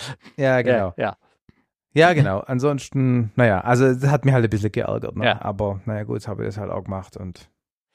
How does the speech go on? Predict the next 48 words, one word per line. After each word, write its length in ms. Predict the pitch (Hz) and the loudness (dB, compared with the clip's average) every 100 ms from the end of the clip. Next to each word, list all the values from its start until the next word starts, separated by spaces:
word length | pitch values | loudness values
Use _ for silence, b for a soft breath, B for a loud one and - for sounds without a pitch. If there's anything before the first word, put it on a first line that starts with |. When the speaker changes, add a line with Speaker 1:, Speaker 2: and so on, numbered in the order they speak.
| B B B | B B B
Speaker 2:
Nein, 240 | 175 202 - | 4 4 4
also 180 | 156 156 | 2 4
jetzt 180 | 151 151 | 4 4
mal, 80 | 139 | 2
um 140 | 131 | 4
jetzt 220 | 127 - | 0 2
mal 200 | 117 113 110 | 0 -2 -2
wegen 180 | 117 | -4
Schwäbisch 320 | 110 135 110 107 | -2 -2 -2 -4
und 300 | - 123 123 | -2 -2 2
Norddeutsch, 420 | 123 120 117 131 | 2 4 2 0
also 220 | 135 127 | -2 -2
manchmal 340 | 127 135 151 131 | 2 2 2 0
kriegen 180 | 147 | 2
wir 60 | 135 | 2
halt 140 | 123 | 2
Hinweise 440 | 101 143 135 117 131 | 0 2 4 4 2
immer, 200 | 127 131 | 0 0
ist 80 | 240 | 2
immer 160 | 392 | 2
so 120 | 330 | 2
schön, 200 | 240 254 | 2 2
euch 160 | 220 185 | 4 2
beiden 240 | 180 190 | 2 2
zu 120 | 151 165 | 2 4
hören, 180 | 180 156 | 6 6
weil 160 | 143 | 6
der 80 | 139 | 6
eine, 400 | 143 147 139 127 | 4 6 6 4
der 140 | 127 | 0
eine 160 | 123 135 | 0 -2
schwäbelt 400 | - 131 156 156 | 2 2 6 6
Speaker 1:
Ja, 60 | 127 | 8
Speaker 2:
so 40 | |
ein 60 | 123 | 8
Speaker 1:
ja. 100 | 117 | 8
Speaker 2:
bisschen 120 | 143 | 6
und 60 | 131 | 4
der 120 | 123 | 4
andere, 200 | 131 135 | 4 4
der 220 | 120 117 | 4 2
schnackt 280 | 113 139 123 | 2 0 2
so 140 | 120 107 | 2 0
halb 200 | 120 - | -2 -2
platt, 260 | 123 - | -2 -2
ne? 160 | 107 123 | -2 0
Und 80 | 107 | 0
dann 260 | 101 98 | -4 -6